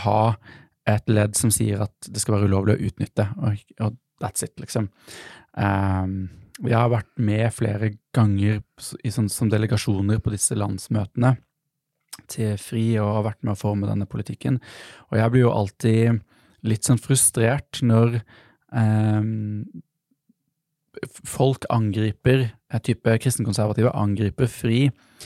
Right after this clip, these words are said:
eh, og, og, og så påpeker de, ja, for, for Fri er, eh, mot sexkjøploven. Og så skulle jeg liksom ønske da, at det kom en kronikk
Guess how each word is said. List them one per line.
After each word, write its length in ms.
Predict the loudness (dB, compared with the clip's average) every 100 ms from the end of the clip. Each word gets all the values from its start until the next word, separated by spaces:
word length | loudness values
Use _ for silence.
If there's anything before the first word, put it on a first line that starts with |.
| -20 -20 _ -2
eh, 360 | 0 2 0 -2
og, 920 | 0 2 2 2 2 2 0 -2 -4 -4
og, 360 | -4 -4 -4 -2
og 140 | -2
så 80 | -2
påpeker 520 | 0 0 2 0 2
de, 60 | 2
ja, 160 | 2 -2
for, 160 | -4 -8
for 140 | -6
Fri 280 | -2 2 4
er, 300 | 4 2 2
eh, 160 | 2 4
mot 240 | 4 4
sexkjøploven. 600 | 2 -4 -6 -6 -4 -4 -6 -20 -20 -20 -20 -20 -10
Og 140 | -8
så 140 | -6 -6
skulle 280 | -2 2 2
jeg 100 | 2
liksom 160 | 2
ønske 520 | 2 2 0 -6 0 2
da, 120 | 2 -2 -16 -16
at 100 | -12
det 100 | -4
kom 440 | 2 2 4 2
en 280 | 2 -2 -4 -4
kronikk 340 | 0 2 0